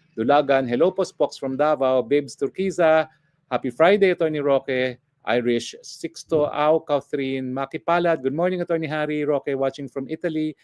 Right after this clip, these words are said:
Milagros, uh, Alvarez, Attorney, kamusta na po? Balita po kay Tatay Digong. Ki Robin Mabato, sir, good day.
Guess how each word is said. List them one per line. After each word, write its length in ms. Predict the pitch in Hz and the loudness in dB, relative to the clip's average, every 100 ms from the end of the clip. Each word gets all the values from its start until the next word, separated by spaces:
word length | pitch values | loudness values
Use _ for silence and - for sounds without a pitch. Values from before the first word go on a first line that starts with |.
| _ _ | _ _
Milagros, 720 | 117 120 151 139 143 139 - | -4 0 0 2 0 0 -2
uh, 160 | 131 123 | -2 0
Alvarez, 560 | 147 151 151 139 135 143 | 0 0 0 0 -2 -2
Attorney, 480 | 180 196 185 175 | 0 2 2 -2
kamusta 320 | 165 135 - 156 | -4 -6 -2 -2
na 80 | |
po? 160 | - 175 160 | 2 2 2
Balita 400 | 139 135 143 139 | 2 0 -2 -2
po 200 | - 147 | 0 0
kay 160 | 139 123 | -2 -4
Tatay 320 | 135 131 135 | -4 -4 -4
Digong. 560 | 135 180 160 165 160 - _ _ _ | -2 -2 2 2 2 -2 _ _ _
Ki 200 | - 180 | 2 4
Robin 320 | 160 151 151 | 6 4 4
Mabato, 560 | 143 139 147 160 160 147 | 0 2 4 4 2 -2
sir, 240 | - 160 | 0 -2
good 160 | 143 165 | 0 -2
day. 400 | 165 170 165 | 2 2 2